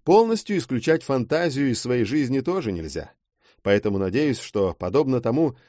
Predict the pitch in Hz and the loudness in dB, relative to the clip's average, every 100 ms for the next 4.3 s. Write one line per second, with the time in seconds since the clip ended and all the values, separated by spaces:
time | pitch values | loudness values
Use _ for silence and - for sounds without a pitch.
0 | _ - 120 - 208 190 165 156 151 156 | _ -4 -2 2 2 2 0 2 4 4
1 | 208 170 - 117 80 92 107 120 131 185 | 4 4 0 -2 -2 -2 0 0 0 -2
2 | 170 151 170 - 143 127 160 156 165 135 | 0 0 -2 -2 -4 -2 -2 0 2 0
3 | - _ - 160 135 127 139 123 208 202 | -2 _ -4 -2 0 -2 -2 -2 -2 0
4 | 139 113 92 | 2 2 0